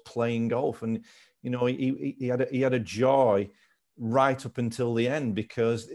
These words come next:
he, he never lost sight. I'm sure Arnold never lost sight of the fact that golf was something of a game that gave him tremendous pleasure to move his body in a certain way to, to, to,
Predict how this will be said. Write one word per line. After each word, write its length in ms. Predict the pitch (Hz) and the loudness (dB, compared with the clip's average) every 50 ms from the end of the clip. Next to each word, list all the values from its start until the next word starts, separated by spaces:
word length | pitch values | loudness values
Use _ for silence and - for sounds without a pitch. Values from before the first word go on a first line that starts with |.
| 95 95 - - | -12 -12 -10 -10
he, 140 | 147 139 - | -10 -8 -6
he 80 | 131 | -4
never 280 | 127 135 139 143 127 135 | -2 0 0 2 2 2
lost 360 | 131 131 127 123 - - - | 2 2 2 0 -2 -6 -4
sight. 440 | - 139 135 139 123 104 107 107 - - | -2 0 0 0 0 -2 -2 -6 -8 -10
I'm 100 | 120 117 | -10 -10
sure 360 | 101 - - 151 143 139 131 | -8 -4 0 0 2 2 2
Arnold 260 | 120 127 127 123 117 123 | 2 2 0 0 0 0
never 200 | 131 131 127 123 | 0 2 2 4
lost 320 | 123 120 113 - - - | 4 2 2 0 -4 -4
sight 300 | - 123 127 127 127 - | -2 -2 -2 -2 -4 -4
of 60 | 113 | -6
the 80 | 104 107 | -6 -6
fact 400 | - - 131 120 110 107 - 113 _ _ _ _ _ _ _ - | -6 -4 -4 -2 -2 -2 -4 -8 _ _ _ _ _ _ _ -10
that 240 | 127 - - 104 92 | -8 -8 -8 -4 0
golf 380 | 127 127 127 127 120 - - | 2 4 4 2 0 -2 -4
was 200 | 127 123 120 - | -4 -4 -4 -4
something 600 | - - 135 127 131 117 - - 123 123 120 113 _ _ _ _ _ _ _ - | -6 -6 -4 -4 -4 -4 -6 -6 -6 -6 -6 -8 _ _ _ _ _ _ _ -6
of 80 | 113 117 | -4 -2
a 60 | 127 | -2
game 460 | 101 - 151 135 139 147 151 139 117 113 | -2 0 0 0 0 0 -2 -2 -2 -2
that 120 | 110 117 | -4 -4
gave 320 | - 131 127 131 131 117 | -4 -4 -2 -2 0 -2
him 100 | 127 123 | -2 -4
tremendous 520 | 120 - - 123 120 120 123 123 117 113 - | -4 -4 -4 -4 -2 -2 -2 -2 -2 -4 -6
pleasure 460 | - - - 127 127 127 113 113 113 | -8 -8 -2 0 0 2 2 0 -4
to 160 | 117 - - 113 | -4 -2 -2 0
move 340 | 113 117 123 127 127 110 | 0 2 4 4 4 4
his 140 | 113 120 104 | 2 0 -2
body 340 | 92 90 120 120 117 123 113 | 0 0 2 2 2 2 0
in 80 | 107 110 | -2 -2
a 60 | 107 | -4
certain 440 | - - 123 120 117 113 110 113 113 | -4 -4 -2 0 0 0 0 0 2
way 300 | 120 120 110 107 110 110 | 2 2 2 2 0 -2
to, 220 | 113 127 123 117 | -2 -4 -6 -6
to, 160 | - - 123 | -6 -12 -12
to, 220 | 120 - - 120 | -12 -12 -14 -16